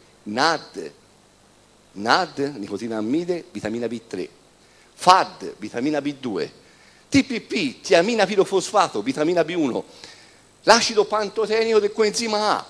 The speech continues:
che più ne-, la, l'acido lipoico, una pseudovitamina.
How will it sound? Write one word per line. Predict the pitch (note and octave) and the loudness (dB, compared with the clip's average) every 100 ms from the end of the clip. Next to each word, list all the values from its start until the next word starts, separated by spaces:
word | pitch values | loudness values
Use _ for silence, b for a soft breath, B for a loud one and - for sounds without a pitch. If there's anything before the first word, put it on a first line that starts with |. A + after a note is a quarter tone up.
| - _ _ _ _ _ - | -20 _ _ _ _ _ -16
che | C3+ | -14
più | - E3 | -4 -2
ne-, | D#3+ | 0
la, | D#3 F3+ G3+ | 2 2 0
l'acido | E3 G#3 A3 G#3 | -2 -2 4 4
lipoico, | G3+ - A3+ E3 G2+ C#2+ - _ | 4 4 6 4 2 -12 -14 _
una | C#3 C3 | 0 0
pseudovitamina. | - - A#3+ G#3+ F#3+ F#3 F#3 A3 F3+ F2+ | 0 2 2 4 0 0 -4 -2 -2 -4